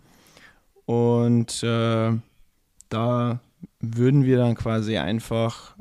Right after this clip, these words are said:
äh, übergehen, ganz, ganz nahtlos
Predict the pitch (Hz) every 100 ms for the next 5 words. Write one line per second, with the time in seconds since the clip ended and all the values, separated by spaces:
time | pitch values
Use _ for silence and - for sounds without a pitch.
0 | - 113 107 104 85 - _ _ _ _
1 | - - - - - - - - - -
2 | - _ - - _ - - 139 135 131
3 | 127 127 139 160 170 - _ - - -
4 | - 120 117 110 - - - 110 107 -
5 | 110 113 117 127 143 156 -